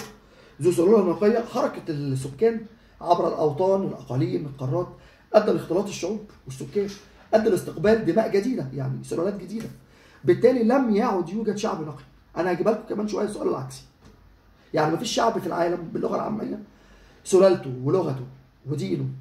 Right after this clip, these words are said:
و-، و-، وديانته أو، أو، أو جنسيته كلهم حاجة واحدة، لازم يبقى متعدد في حاجة في دول.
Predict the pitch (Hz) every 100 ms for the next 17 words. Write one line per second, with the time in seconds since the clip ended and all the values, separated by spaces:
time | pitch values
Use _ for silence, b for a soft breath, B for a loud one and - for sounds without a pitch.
0 | - - 143 151 151 - 151 139 - B
1 | B B 151 147 175 220 262 - 165 160
2 | - 143 - 147 147 151 147 143 139 147
3 | 147 175 220 294 349 - 190 214 285 311
4 | - - - 196 208 208 - _ b b
5 | b b b b b 147 190 233 254 220
6 | - 156 151 - 214 208 180 170 175 131